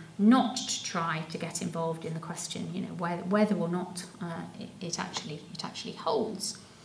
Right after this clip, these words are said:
And in such a context as this, I think it's very natural, of course, to go for a live option reading,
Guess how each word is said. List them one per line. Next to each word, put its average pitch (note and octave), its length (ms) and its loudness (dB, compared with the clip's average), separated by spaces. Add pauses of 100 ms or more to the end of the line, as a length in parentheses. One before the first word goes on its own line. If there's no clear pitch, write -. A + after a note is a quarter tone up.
(440)
And C4+ 100 8
in D#4 80 8
such D#4 220 6
a F4 60 2
context B3+ 520 6
as A#3 120 6
this, D#4 200 8
I B3 60 6
think A#3 160 6
it's - 100 0
very F#3+ 300 6
natural, A3+ 540 8
of - 100 0
course, - 360 0
to - 80 -2
go E3 220 -2
for E3+ 380 -2
a F#3+ 100 2
live E3+ 360 2
option F3 360 -2
reading, E3 460 0